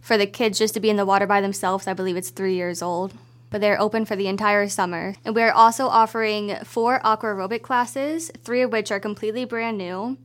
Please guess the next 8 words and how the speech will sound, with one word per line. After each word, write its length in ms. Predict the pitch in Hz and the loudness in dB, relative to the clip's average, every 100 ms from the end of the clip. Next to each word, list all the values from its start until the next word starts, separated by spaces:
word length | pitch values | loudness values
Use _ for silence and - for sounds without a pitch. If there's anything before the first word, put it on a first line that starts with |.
| - - | -20 -4
The 120 | 247 | 4
aqua 300 | 240 254 302 | 6 6 4
aerobic 260 | 220 220 220 | 2 0 0
classes 400 | 262 240 277 240 | 0 2 2 0
are 80 | 202 | 0
geared 360 | 185 196 208 | 0 -4 -2
for 200 | 220 196 | -2 0
everybody, 680 | 196 202 214 233 233 247 | 0 0 0 2 0 -4